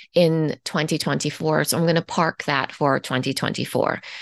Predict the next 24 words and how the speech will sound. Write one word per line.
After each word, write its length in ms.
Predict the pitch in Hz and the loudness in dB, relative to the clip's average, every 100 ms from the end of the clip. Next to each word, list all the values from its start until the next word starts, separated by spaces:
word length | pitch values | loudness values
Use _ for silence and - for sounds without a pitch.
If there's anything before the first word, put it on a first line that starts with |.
| - - | -16 -2
Same 240 | 220 185 185 | 4 6 6
with 240 | 175 - | 4 0
team 520 | - 185 170 165 165 - | -2 2 2 2 2 2
or 180 | 143 139 | 0 -2
culture 400 | - 180 - 170 | 0 0 0 0
building 600 | 175 165 165 160 156 151 - - | 2 2 2 2 0 -4 -12 -10
or 220 | - 160 160 | -2 0 2
leadership 560 | 175 180 180 170 165 - | 2 2 2 0 -2 -4
building. 540 | 170 165 165 156 156 - - | 0 0 2 0 0 -6 -6
I 60 | 180 | -4
start 260 | - 151 - | -4 -6 -4
to 100 | 165 | 0
build 280 | 170 147 | 2 2
a 60 | 143 | 0
team 420 | - - 240 254 | -4 -2 0 0
out. 440 | - 143 135 139 - - - - | 0 0 0 -2 -6 -16 -12 0
I 120 | 190 | 4
know 200 | 175 170 | 4 4
that 180 | 175 - | 2 0
that 160 | - | -2
will 200 | 156 151 - _ - | -2 -4 -8 _ -8
slowly 440 | - 214 240 226 | -2 0 0 0
shift 360 | - 135 127 185 | 0 -2 -2 -2
into 420 | 160 - 165 | -2 0 0